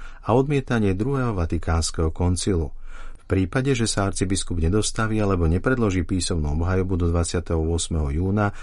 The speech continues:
uvádza sa v dokumente zverejnenom na sieti X, bude súdený v jeho neprítomnosti.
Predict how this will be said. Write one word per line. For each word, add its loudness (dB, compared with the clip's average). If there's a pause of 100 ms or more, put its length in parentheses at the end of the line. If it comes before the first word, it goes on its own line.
(200)
uvádza 2
sa -2
v -2
dokumente 0
zverejnenom 0
na 2
sieti -4
X, -6 (320)
bude 4
súdený 2
v 2
jeho 0
neprítomnosti. 0